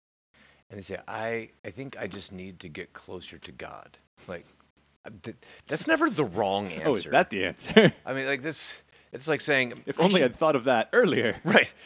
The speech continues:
Speaker 1: Well, like, "I'm having a problem. Maybe I should breathe." Yeah, yes, no, that's, that's good. It's like, but let's, let's, let's use the, the proper method, though. Let's, let's actually do this. And so he, he said, "Can you just hold me accountable to read?" I said, "Yeah, but you're gonna hate it."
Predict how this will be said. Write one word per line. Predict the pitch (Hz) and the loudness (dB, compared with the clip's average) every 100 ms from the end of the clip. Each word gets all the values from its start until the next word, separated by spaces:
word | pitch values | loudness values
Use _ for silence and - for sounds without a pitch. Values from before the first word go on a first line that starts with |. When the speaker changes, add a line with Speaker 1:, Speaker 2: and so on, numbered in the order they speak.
| - | -4
Speaker 1:
Well, | 151 | 2
like, | 139 110 - _ _ _ - | 2 2 -12 _ _ _ -12
"I'm | 156 185 | -6 -4
having | 175 151 | -2 -4
a | |
problem. | 117 139 113 107 | -2 0 0 0
Maybe | 151 202 170 | -2 -2 -4
I | |
should | 147 131 87 - | -4 -8 -12 -12
breathe." | 87 80 71 - - | -12 -12 -16 -20 -12
Yeah, | 139 117 | -6 -2
yes, | 151 127 - | 0 0 0
no, | 180 147 | 0 2
that's, | 139 | 0
that's | 143 131 | -6 -10
good. | - 285 98 95 | 0 0 0 -6
It's | 104 | -6
like, | 135 117 - - _ | -4 -4 -6 -20 _
but | 147 | -4
let's, | 202 220 - - - _ | -2 -6 -12 -20 -20 _
let's, | 220 - - | -8 -6 -12
let's | - 185 | -8 -6
use | 226 190 | -4 -4
the, | 165 110 | -6 -6
the | 147 147 | -6 -2
proper | 160 147 123 | 2 2 2
method, | 160 269 - 92 | 2 0 -2 -8
though. | 87 87 | -4 -2
Let's, | 101 131 | -2 -6
let's | 135 123 | -10 -8
actually | 131 - | -8 -8
do | 117 175 | -8 -6
this. | 123 110 | -6 -8
And | 120 117 | -10 -10
so | 131 120 113 - - - | -4 -4 -4 -10 -20 -16
he, | 127 123 | -14 -12
he | 135 | -10
said, | 139 123 | -6 -6
"Can | 110 | -6
you | 135 | -8
just | 170 165 | -8 -8
hold | 123 151 | -2 0
me | 131 | 0
accountable | 120 131 135 117 | -4 -2 -4 -4
to | 98 | -8
read?" | 104 151 | -8 -8
I | 117 | -8
said, | 110 98 - - _ | -8 -8 -14 -20 _
"Yeah, | 101 156 | -4 -2
but | 143 | 0
you're | 117 110 | -2 -4
gonna | 113 | -4
hate | 92 143 120 | -6 -4 -4
it." | 82 - | -8 -14